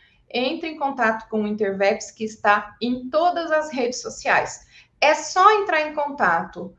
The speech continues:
pelo inbox e você vai ser atendido por um dos, da, é, um dos administradores das redes sociais e essa pessoa vai te mostrar o regulamento do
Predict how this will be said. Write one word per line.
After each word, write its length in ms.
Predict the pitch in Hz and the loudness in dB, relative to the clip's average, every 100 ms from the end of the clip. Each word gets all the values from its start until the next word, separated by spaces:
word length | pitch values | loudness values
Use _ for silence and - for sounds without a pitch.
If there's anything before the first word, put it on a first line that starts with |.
| _ _ | _ _
pelo 380 | - 294 359 320 | 4 4 4 0
inbox 640 | 262 214 190 196 202 - - | -2 0 0 0 -4 -14 -10
e 100 | 240 | -6
você 640 | 226 254 - 233 190 - 190 | -4 -4 -2 -2 -2 -6 -10
vai 360 | 190 233 247 | 0 2 2
ser 280 | - 262 220 | -2 -4 -2
atendido 580 | 214 214 202 202 196 196 _ _ _ _ | -2 -6 -6 -6 -8 -12 _ _ _ _
por 340 | 254 247 226 | 0 2 2
um 320 | 233 254 320 320 | 0 -2 -6 -8
dos, 340 | 294 - - - 190 | -10 -12 -10 -10 0
da, 500 | 214 202 185 - - | 4 4 2 -4 -4
é, 220 | 196 185 | 0 2
um 140 | - 247 | 2 -2
dos 180 | 262 247 | 0 0
administradores 1120 | 226 226 208 196 196 277 240 202 196 233 214 | 0 -2 -4 -6 -4 -4 -2 -2 -2 -2 -2
das 180 | 196 | -4
redes 220 | 190 196 - | -2 -4 -6
sociais 480 | 214 240 214 233 | -6 0 0 0
e 80 | 247 | -2
essa 220 | 220 220 | -4 -4
pessoa 360 | - 254 240 233 | -12 -10 -6 -4
vai 180 | 226 226 | -2 -4
te 200 | - 240 | -6 -12
mostrar 640 | 233 262 302 - - 170 | -8 -2 -2 -2 0 0
o 20 | |
regulamento 880 | 196 208 214 202 196 202 262 392 - | 0 0 0 0 -2 -4 -4 -4 -8
do 260 | 226 214 | -4 -6